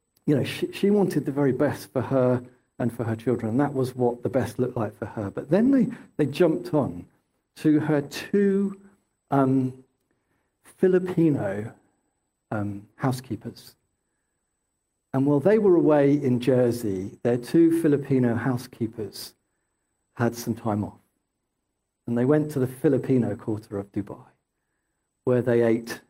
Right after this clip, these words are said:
extremely, looked lovely, but very basic and cheap Filipino food, 'cause that's what they love to eat.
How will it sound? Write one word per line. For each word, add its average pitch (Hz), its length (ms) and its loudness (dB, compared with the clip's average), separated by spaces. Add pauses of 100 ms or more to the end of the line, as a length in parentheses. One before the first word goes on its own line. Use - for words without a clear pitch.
(1000)
extremely, 135 720 0 (420)
looked - 240 -4
lovely, 104 600 -2 (380)
but - 160 -8
very 120 220 2
basic 110 500 -2
and 95 100 -8
cheap 98 380 -4
Filipino 95 500 -6 (100)
food, - 220 -4
'cause 101 120 -10
that's - 240 -6
what - 140 -12
they 98 100 -10
love 98 300 -16
to 85 160 -14
eat. 90 200 -20